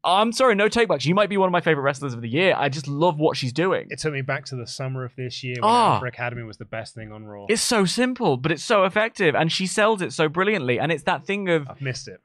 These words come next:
Speaker 1: I can tell she really cares.
Speaker 2: I have missed this quite a bit, actually.
Speaker 1: And I, I
Speaker 2: 'Cause you and I were so
Speaker 1: We
Speaker 2: into
Speaker 1: were.
Speaker 2: this during the summer and wanted to, like, this was my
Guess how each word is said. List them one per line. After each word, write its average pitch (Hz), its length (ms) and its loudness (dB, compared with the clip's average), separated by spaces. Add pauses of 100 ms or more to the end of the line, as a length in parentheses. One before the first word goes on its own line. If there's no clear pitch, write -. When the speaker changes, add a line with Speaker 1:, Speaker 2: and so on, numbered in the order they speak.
Speaker 1:
I 240 100 2
can 240 200 -2
tell 240 200 -4
she 226 180 -6
really 190 260 -2
cares. 202 640 -8
Speaker 2:
I 131 140 0
have 127 180 -2 (180)
missed 117 640 -10 (100)
this 107 360 -16 (240)
quite 165 400 -2
a 143 40 -10
bit, 165 180 2
actually. 98 460 -6
Speaker 1:
And 180 140 2
I, 190 200 2
I 185 100 4
Speaker 2:
'Cause 147 160 -2
you 180 100 4
and 185 80 2
I 180 100 0
were 139 120 -2
so 156 380 0
Speaker 1:
We 156 120 -4
Speaker 2:
into 156 140 0
Speaker 1:
were. 147 140 4
Speaker 2:
this 127 80 -2
during 135 420 -4
the 123 80 -8
summer 123 420 -6
and 107 180 -12
wanted 120 380 -6
to, 104 100 -18
like, 123 140 -8
this 170 160 -4
was 160 140 -6
my 135 100 -4